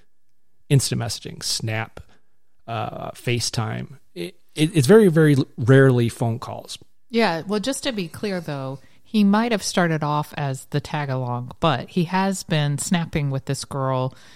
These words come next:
Speaker 2: He took her out to dinner last weekend. So he is starting to form a relationship with his date.
Speaker 1: Maybe.
Speaker 2: Whether
Speaker 1: Maybe.
Speaker 2: it lasts or not is another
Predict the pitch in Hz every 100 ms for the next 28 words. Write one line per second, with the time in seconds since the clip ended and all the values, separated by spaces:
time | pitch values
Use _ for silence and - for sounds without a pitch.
0 | - - 165 156 - 180 170 - - 156
1 | 135 143 - 156 151 143 139 139 139 -
2 | 143 131 135 131 127 127 131 - - 143
3 | 139 143 208 208 202 202 - - 180 185
4 | 175 156 147 - - 156 147 - 151 139
5 | 131 135 139 139 147 - - 131 131 -
6 | 135 123 - - - - - - - 254
7 | 165 110 180 180 185 135 117 104 185 175
8 | 185 - 220 190 147 143 165 156 165 151
9 | 147 151